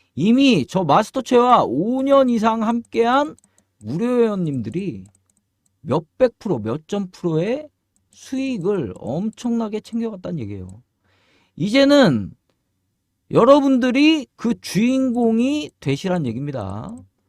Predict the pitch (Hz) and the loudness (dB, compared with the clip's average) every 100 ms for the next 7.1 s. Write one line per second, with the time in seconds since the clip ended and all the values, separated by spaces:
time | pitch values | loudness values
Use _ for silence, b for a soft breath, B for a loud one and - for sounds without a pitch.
0 | _ _ _ _ _ 156 226 269 277 269 | _ _ _ _ _ -2 0 2 0 0
1 | 247 196 180 254 226 247 233 214 226 220 | 0 -2 -4 -8 -2 -2 0 -2 -4 -2
2 | 220 180 - 180 196 254 294 285 _ _ | -2 -2 -2 -2 2 4 2 -2 _ _
3 | _ _ _ _ _ _ - 330 - - | _ _ _ _ _ _ -8 -8 -8 4
4 | 311 277 - 254 311 185 113 - _ 254 | 6 6 2 -2 2 2 0 -6 _ -6
5 | 262 294 320 294 _ - 240 240 - _ | -2 -2 -2 -8 _ -2 0 -2 -4 _
6 | _ - 170 214 208 190 165 170 240 269 | _ -8 -6 -4 -2 -2 -2 -2 -2 -4